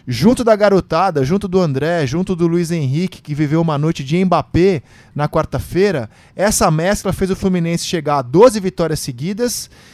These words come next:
e largar com uma boa vantagem, porque o jogo da volta promete ser complicado.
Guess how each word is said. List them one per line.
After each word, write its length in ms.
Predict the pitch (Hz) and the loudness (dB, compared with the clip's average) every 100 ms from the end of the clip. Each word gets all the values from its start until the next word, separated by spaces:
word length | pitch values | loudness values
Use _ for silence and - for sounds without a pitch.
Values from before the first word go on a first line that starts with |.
| - - | -20 -8
e 100 | 220 | 0
largar 360 | 247 226 190 233 | 4 6 6 4
com 120 | 254 | 6
uma 180 | 233 226 | 4 4
boa 560 | 123 117 185 269 294 262 | 0 6 8 10 8 8
vantagem, 600 | 247 220 180 170 135 135 | 6 4 2 2 0 -2
porque 280 | - - 170 | -4 -2 0
o 120 | 165 | 2
jogo 420 | 139 170 175 - | 2 2 0 0
da 160 | 151 156 | -2 -2
volta 320 | 127 170 180 | 0 -2 0
promete 380 | 196 180 185 - | 0 0 -2 -4
ser 80 | |
complicado. 640 | 196 202 220 208 170 143 104 | -2 -2 -2 -4 -2 -2 -4